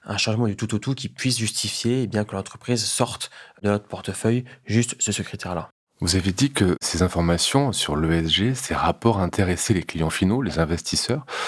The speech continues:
Speaker 2: Donc, j'imagine que vous les communiquez pour montrer que les actions de ces entreprises sont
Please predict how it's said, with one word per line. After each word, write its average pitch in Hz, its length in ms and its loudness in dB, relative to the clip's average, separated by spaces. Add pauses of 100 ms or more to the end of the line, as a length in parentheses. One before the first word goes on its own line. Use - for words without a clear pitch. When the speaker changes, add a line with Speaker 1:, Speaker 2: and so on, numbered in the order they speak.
(140)
Speaker 2:
Donc, 80 240 2
j'imagine 76 320 0
que - 60 -6
vous 73 60 -2
les 76 80 -2
communiquez 82 420 2
pour 69 160 -6
montrer 76 340 2
que 85 320 2
les 73 220 -2
actions 82 500 0
de 87 80 -8
ces 82 220 -2
entreprises 92 400 -2
sont 71 260 -4